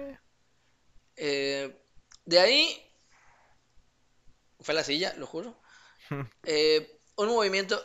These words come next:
Speaker 2: importantísimo y una cosa, lo que mencionabas, rarísima en los drafts.
Speaker 1: Ajá.
Speaker 2: El primer y único quarterback
Speaker 1: De la primera ronda.
Speaker 2: que se drafteó en la primera ronda. ¿Quién crees que lo pidió?
Speaker 1: Eh,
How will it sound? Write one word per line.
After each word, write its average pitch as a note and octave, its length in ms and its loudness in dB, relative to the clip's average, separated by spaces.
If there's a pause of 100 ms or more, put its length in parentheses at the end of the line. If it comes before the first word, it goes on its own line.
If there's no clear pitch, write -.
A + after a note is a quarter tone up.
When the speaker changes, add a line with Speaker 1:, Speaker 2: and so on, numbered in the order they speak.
Speaker 2:
importantísimo F#3+ 1160 -2
y F#3 120 -4
una F#3+ 140 -4
cosa, F3+ 420 2
lo D#3+ 140 0
que E3 80 -10
mencionabas, D#3 560 0
rarísima E3 580 -2
en C#3 100 -10
los C#3 160 -8
drafts. - 540 0
Speaker 1:
Ajá. B2 460 -8 (140)
Speaker 2:
El E3+ 200 2
primer G3+ 540 -2 (180)
y F#3 180 -4
único A#3 400 -6
quarterback G#3 560 0 (460)
Speaker 1:
De - 80 -12
la A2 160 -2
primera G2+ 420 -2
ronda. F#2+ 360 -4
Speaker 2:
que F3+ 120 0
se E3+ 140 0
drafteó D#3 400 0
en F3+ 60 -2
la E3+ 100 2
primera D3 400 -4
ronda. B2+ 360 -12 (680)
¿Quién B3 260 -2
crees G3 260 2
que E3+ 100 -6
lo D3 120 -4
pidió? C3+ 300 -8 (1600)
Speaker 1:
Eh, C#3 100 -2